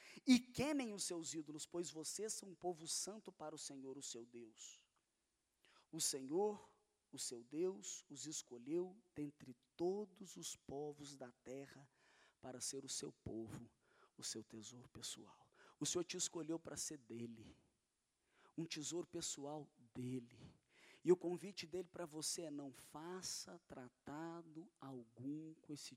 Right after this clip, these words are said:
tipo de festa. Não entre, não participe, não se envolva. Primeiro lugar, por conta da origem. Segundo lugar, por conta dos símbolos do carnaval.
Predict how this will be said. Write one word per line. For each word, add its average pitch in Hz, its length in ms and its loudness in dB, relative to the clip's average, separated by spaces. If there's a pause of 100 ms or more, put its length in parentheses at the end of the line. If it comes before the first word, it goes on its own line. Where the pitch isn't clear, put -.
tipo 147 560 -8
de 135 140 -6
festa. - 800 -8 (760)
Não 180 480 8 (200)
entre, 160 680 10 (240)
não 196 220 0
participe, - 1160 -4 (520)
não 139 180 0
se - 160 2
envolva. 101 580 -10 (380)
Primeiro 208 400 0
lugar, 120 500 -10 (600)
por 127 180 -6
conta 123 320 -8
da 117 140 -10
origem. 110 500 -14 (760)
Segundo 277 460 6
lugar, 233 380 6
por 208 180 -2
conta 233 320 -2
dos 202 180 -2
símbolos 147 920 0
do 120 100 -8
carnaval. 104 640 -14